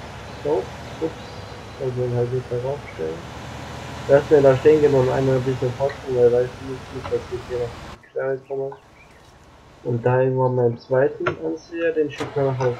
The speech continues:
fürs Feld. Viele, viele, viele theoretische Überlegungen da heute. Der Wahnsinn.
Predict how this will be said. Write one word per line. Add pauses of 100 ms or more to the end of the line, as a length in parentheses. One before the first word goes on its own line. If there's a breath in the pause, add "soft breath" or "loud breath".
fürs (120)
Feld. (4000)
Viele,
viele, (100)
viele
theoretische
Überlegungen
da
heute. (1900)
Der
Wahnsinn.